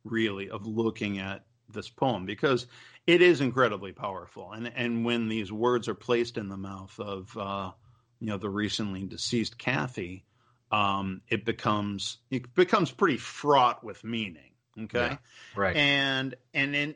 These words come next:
Speaker 1: and in this case, it's just that it could very well be that Diane, uh, was just, was, was, was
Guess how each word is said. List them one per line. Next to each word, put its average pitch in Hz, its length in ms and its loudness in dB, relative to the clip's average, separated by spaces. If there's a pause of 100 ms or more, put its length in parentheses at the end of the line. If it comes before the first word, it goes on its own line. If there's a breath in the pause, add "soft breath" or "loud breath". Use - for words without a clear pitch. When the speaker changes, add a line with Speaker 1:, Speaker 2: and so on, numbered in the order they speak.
Speaker 1:
and 147 160 -2
in 143 160 -2
this 190 220 -6
case, 220 460 -8
it's 165 240 -2
just - 340 -6
that 156 360 0 (260)
it 135 160 2
could 131 160 2
very 151 260 4
well 143 300 2
be 101 480 -4 (420 soft breath)
that 107 640 2
Diane, 107 720 -2 (380)
uh, 110 520 -2
was 110 320 0
just, - 480 -2
was, 110 380 0
was, 110 320 4
was 107 300 -2